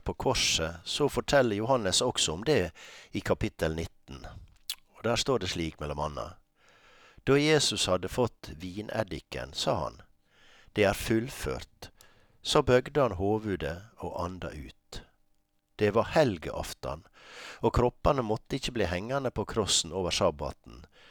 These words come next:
for denne sabbaten var en stor høgtidsdag. Derfor ba jødene Pilatus at beina deres måtte knusast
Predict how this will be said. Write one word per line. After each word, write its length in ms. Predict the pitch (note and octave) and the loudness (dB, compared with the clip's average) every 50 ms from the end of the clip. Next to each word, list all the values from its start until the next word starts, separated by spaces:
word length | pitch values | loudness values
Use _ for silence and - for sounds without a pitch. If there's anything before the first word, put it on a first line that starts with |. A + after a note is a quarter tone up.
| - - - _ | -20 -20 -20 _
for 140 | _ - - | _ -2 4
denne 280 | - G#2 G#2+ A#2+ C3+ A#2+ | 4 4 4 4 2 2
sabbaten 840 | - - - C3 A#2+ - - D#2+ D#2 - _ D#2+ D#2+ E2+ F2+ - - _ _ _ _ | 4 6 6 6 6 4 -2 -4 -4 -8 _ -12 -12 -12 -14 -16 -20 _ _ _ _
var 180 | C#3 C#3 C3 A2+ | 4 4 6 4
en 160 | F#2+ F2 F2 | 4 0 2
stor 360 | - - - - C3+ G#2+ E2+ | 0 0 2 0 -2 -2 -2
høgtidsdag. 920 | C#2+ E2 D#2+ D#2+ - - - D#2+ - - - - C2 A1 - - - - - _ _ _ _ _ _ _ | -4 -4 -6 -6 -6 -10 -12 -6 -6 -4 -4 -4 -6 -8 -10 -14 -18 -20 -20 _ _ _ _ _ _ _
Derfor 380 | _ D3+ D#3+ D3+ - - A2 G#2 | _ -2 -2 -2 0 0 0 0
ba 240 | A2 C3+ C#3 B2 A2 | 4 6 6 6 6
jødene 500 | G2 F2+ F2+ G2 A2 - - C#2+ C#2 B2+ | 6 4 2 2 2 0 0 -2 -2 -4
Pilatus 720 | - - - A#2 A#2+ A2+ G#2 - _ - D#2+ D#2 - - - | -6 -4 -2 2 2 2 2 0 _ -8 -6 -4 -2 -2 -4
at 220 | D#2 - - _ | -6 -8 -4 _
beina 380 | - B2 B2 A2+ G2+ E2+ D#2+ D#2 | 2 2 2 2 0 -2 -4 -4
deres 320 | D#2+ D#2 D#2 D#2 D#2+ D#2 | -2 -2 -2 -4 -4 -6
måtte 220 | D2+ D2+ - - D#2+ | -8 -10 -10 -10 -12
knusast 800 | - - D#2 D#2 F#2 A2 - - - D2 E2 - - - - | -10 -8 -8 -8 -6 -2 -2 -2 -2 -2 -4 -4 -6 -6 -10